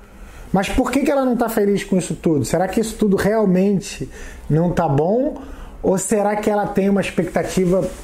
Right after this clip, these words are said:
muito maior disso tudo e acaba se frustrando?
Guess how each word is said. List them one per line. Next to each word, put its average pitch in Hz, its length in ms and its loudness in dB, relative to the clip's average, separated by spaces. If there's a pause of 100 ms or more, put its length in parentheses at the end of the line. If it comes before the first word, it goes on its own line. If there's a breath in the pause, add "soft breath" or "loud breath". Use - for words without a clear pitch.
(300 loud breath)
muito 185 420 4
maior 175 480 2
disso 180 280 -4
tudo 208 440 2
e 190 240 2
acaba 170 360 0
se 165 140 -6
frustrando? 147 800 0